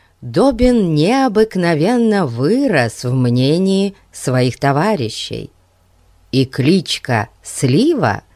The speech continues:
носившая сперва презрительный характер, стала таким же почтенным и популярным прозвищем, как и всякое другое, обращавшееся в школе.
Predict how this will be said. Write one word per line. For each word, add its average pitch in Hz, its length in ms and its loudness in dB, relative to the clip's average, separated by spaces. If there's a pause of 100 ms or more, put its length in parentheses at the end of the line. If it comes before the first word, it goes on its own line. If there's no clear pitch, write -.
(440)
носившая 131 600 -2
сперва 127 400 0
презрительный 131 800 -2
характер, 113 720 -4 (500)
стала 330 440 -4
таким 226 380 -2
же 175 140 -2
почтенным 190 920 -4 (100)
и 226 80 -4
популярным 123 800 -2
прозвищем, 127 880 -4 (460)
как 139 220 -4
и 147 60 2
всякое 208 420 -2
другое, 151 640 0
обращавшееся 135 960 -2
в - 80 -10
школе. 180 600 -4